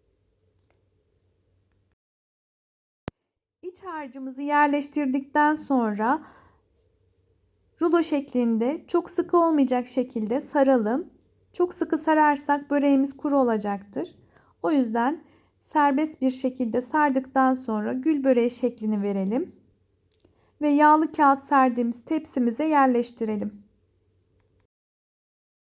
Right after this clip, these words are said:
Kullandığımız malzemelerden yirmi dört tane iki tepsilik börek elde ettik. Yağlı kağıt üzerine yerleştirdiğimiz böreklerin üzerine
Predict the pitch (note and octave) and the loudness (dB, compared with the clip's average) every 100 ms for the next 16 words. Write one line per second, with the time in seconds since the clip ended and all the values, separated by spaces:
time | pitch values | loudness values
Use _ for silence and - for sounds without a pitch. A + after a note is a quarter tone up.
0 | _ _ - _ _ _ _ _ _ _ | _ _ -20 _ _ _ _ _ _ _
1 | _ _ _ _ _ - D4+ D#4+ D#4+ D#4 | _ _ _ _ _ -10 -2 2 2 2
2 | D#4+ E4 D4 C#4 B3+ A#3 A3 G#3+ G#3 G3+ | 2 0 2 4 4 2 -2 -2 -2 -4
3 | G3+ B3 C#4 D4 D4 C#4+ D#4 D#4 - A3 | -2 0 2 2 2 2 0 -2 -4 -4
4 | A3 C#4 - D#4 C4 B3+ - B3+ B3+ C4 | -2 -6 -6 -4 -2 -4 -8 -8 -2 2
5 | C4 C4+ - _ _ _ _ _ _ - | 2 0 -8 _ _ _ _ _ _ -4
6 | A#3 G#3+ G3+ F#3+ G3 G3 F4+ - _ _ | -2 -2 -2 -4 -6 -8 -8 -8 _ _
7 | _ _ _ _ _ _ _ _ - D#4 | _ _ _ _ _ _ _ _ 2 4
8 | E4 E4+ F4 E4+ E4 D4 C#4+ C4+ C4+ C#4+ | 4 2 2 4 2 0 2 4 6 4
9 | C#4+ C#4+ - C4+ A3+ A#3+ A#3 A3+ D4 D#4 | 4 0 -2 -2 0 -2 -2 -2 -2 0
10 | D4+ C4 B3 - C4+ D4 C4 A3 A3+ D#4 | 0 0 0 0 -2 0 2 0 -2 -4